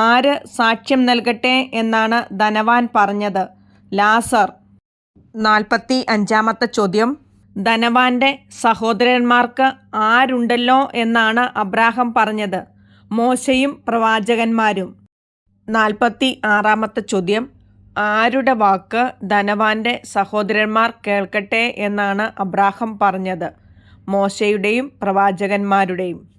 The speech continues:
നാൽപത്തിയേഴാമത്തെ ചോദ്യം, യേശു ആരുടെ പേരാണ് അടുപ്പിച്ച് അടുപ്പിച്ച് പറഞ്ഞത്? മർത്തായുടെ. നാൽപത്തിയെട്ടാമത്തെ ചോദ്യം, നിയമവും പ്രവാചകന്മാരും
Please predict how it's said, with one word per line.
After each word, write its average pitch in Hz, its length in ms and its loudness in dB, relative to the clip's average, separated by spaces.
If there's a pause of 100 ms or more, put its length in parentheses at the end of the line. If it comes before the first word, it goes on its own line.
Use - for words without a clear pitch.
(400)
നാൽപത്തിയേഴാമത്തെ 220 1400 -2 (100)
ചോദ്യം, 196 320 -2 (520)
യേശു 220 420 -2 (400)
ആരുടെ 226 440 2 (100)
പേരാണ് 208 540 2 (220)
അടുപ്പിച്ച് 220 560 -4 (180)
അടുപ്പിച്ച് 202 560 -4
പറഞ്ഞത്? 185 480 0 (500)
മർത്തായുടെ. 208 680 2 (720)
നാൽപത്തിയെട്ടാമത്തെ 220 1300 -2 (100)
ചോദ്യം, 202 280 -2 (600)
നിയമവും 233 560 2 (180)
പ്രവാചകന്മാരും 233 1040 0